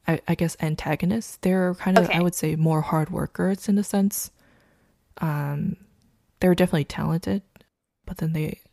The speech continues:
Speaker 1: but yeah, not to the extent, extent that, uh, Peko was, I feel like. So it's a little different for them. Um,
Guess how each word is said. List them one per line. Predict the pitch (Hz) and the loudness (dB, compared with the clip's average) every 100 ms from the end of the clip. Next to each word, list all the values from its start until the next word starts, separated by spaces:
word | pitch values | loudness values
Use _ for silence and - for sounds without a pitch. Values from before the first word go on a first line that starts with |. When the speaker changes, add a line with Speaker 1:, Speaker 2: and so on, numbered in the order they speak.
| _ _ _ _ | _ _ _ _
Speaker 1:
but | - 165 | 0 2
yeah, | 151 - | 2 0
not | 175 202 208 | 2 2 2
to | 262 | 2
the | |
extent, | 190 - - 151 - _ _ - | 2 0 -4 -4 -6 _ _ -8
extent | 165 - 156 - | -6 -4 -4 -4
that, | 143 180 _ | -6 -10 _
uh, | 160 - 175 | -8 -6 -8
Peko | 160 - - | -8 -8 -8
was, | 165 - | -8 -6
I | 160 | -8
feel | - 156 | -4 -4
like. | - - - _ | -4 -8 -16 _
So | - 170 | -2 2
it's | 175 | 4
a | |
little | 180 156 | 4 2
different | 156 - 175 - | -2 -6 -8 -6
for | - | -8
them. | - - 175 - _ _ | -6 -6 -8 -12 _ _
Um, | 160 147 - - | -6 -4 -8 -10